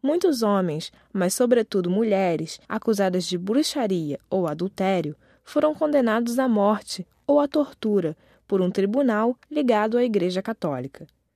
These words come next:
A Igreja Católica também foi muito importante no movimento das Cruzadas, entre os séculos onze e treze, que foram expedições militares de católicos em direção à cidade sagrada de Jerusalém, dominada pelos muçulmanos.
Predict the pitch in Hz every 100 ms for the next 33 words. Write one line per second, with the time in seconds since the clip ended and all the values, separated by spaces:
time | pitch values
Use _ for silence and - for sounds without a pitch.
0 | _ - 330 302 349 359 339 285 240 220
1 | 233 254 247 247 269 - 262 240 285 339
2 | 330 285 277 - 190 196 220 220 240 247
3 | 269 180 190 196 202 - 285 277 196 143
4 | 139 127 - _ _ _ - 214 214 202
5 | - 190 175 175 165 160 156 190 226 -
6 | 302 - 208 165 151 143 _ - 269 -
7 | 311 302 330 - 277 262 - 254 247 262
8 | 269 - 208 208 208 - 208 262 254 -
9 | 208 202 180 165 - - 262 302 330 294
10 | - 247 247 - 226 208 214 - 277 262
11 | 220 196 196 208 202 208 202 220 277 220
12 | 160 156 _ _ _ - 165 160 196 190
13 | 180 226 262 247 247 240 277 - 269 147
14 | 127 127 -